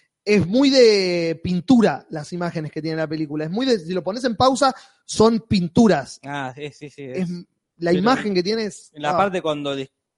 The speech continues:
Speaker 2: cuando ya es un adolescente, que la madre lo viene a increpar, que viene caminando, que se ponen los planos como de, de, directamente de frente,
Speaker 1: Sí.
Speaker 2: ¿no? Como el, el personaje mirando a cámara, y eso me pareció muy,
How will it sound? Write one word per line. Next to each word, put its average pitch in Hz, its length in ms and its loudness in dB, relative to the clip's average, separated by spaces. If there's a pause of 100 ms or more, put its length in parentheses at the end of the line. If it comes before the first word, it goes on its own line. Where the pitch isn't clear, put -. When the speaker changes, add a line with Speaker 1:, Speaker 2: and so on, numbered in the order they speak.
Speaker 2:
cuando 127 580 -6
ya 151 100 -2
es - 260 -12
un 120 160 -12
adolescente, 139 680 -2
que 123 80 -4
la 120 120 0
madre 143 240 0
lo 131 40 -2
viene 135 140 -4
a 135 60 -4
increpar, 131 400 -2
que 127 80 -4
viene 135 120 -2
caminando, 143 600 0
que 135 100 -4
se 135 100 -6
ponen 180 220 2
los 139 120 4
planos 170 340 2
como 117 640 -2 (420)
de, 117 200 -10
de, 117 80 -8 (120)
directamente 156 480 2
de 127 80 4
frente, 135 460 0
Speaker 1:
Sí. 190 60 6
Speaker 2:
¿no? 165 140 4
Como 113 640 -8
el, 120 260 -20
el 123 140 -20
personaje 147 380 -4
mirando 156 340 0
a 160 60 2
cámara, 175 680 4
y 165 80 -6
eso 170 180 -4
me 123 40 -6
pareció 127 260 -4
muy, 113 420 -6